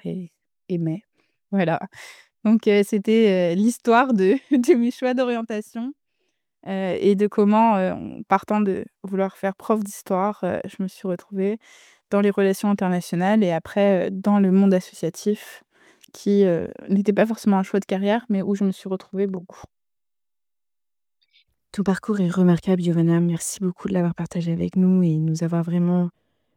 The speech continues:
Speaker 2: montré, en fait, l'envers du décor. Et du coup, j'ai vraiment envie de basculer sur, heu, sur cet élément.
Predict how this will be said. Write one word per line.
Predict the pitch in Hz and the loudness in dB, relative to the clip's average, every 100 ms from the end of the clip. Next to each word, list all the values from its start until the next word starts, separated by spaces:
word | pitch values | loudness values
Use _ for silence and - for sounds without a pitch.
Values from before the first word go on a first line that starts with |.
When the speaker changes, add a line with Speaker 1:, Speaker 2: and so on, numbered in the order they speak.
| - | -4
Speaker 2:
montré, | 180 175 - 202 | -2 -2 0 0
en | 180 | 2
fait, | 185 175 | 0 -2
l'envers | 180 175 185 | -2 2 2
du | 175 | 0
décor. | 165 160 190 196 - | -2 0 -2 -2 -8
Et | - 180 - _ _ _ _ _ _ _ _ _ _ _ _ - | -6 -6 -6 _ _ _ _ _ _ _ _ _ _ _ _ -20
du | - | -20
coup, | - - 220 | -8 0 0
j'ai | 190 - 175 | 0 -6 -4
vraiment | 160 180 190 | -2 0 2
envie | 196 180 | 2 0
de | |
basculer | 180 175 - 190 185 | -2 -2 -2 -2 0
sur, | 196 180 165 | -2 -6 -6
heu, | 165 | -8
sur | 190 175 | -8 -8
cet | - 175 | -4 -2
élément. | 170 170 180 | -2 0 -2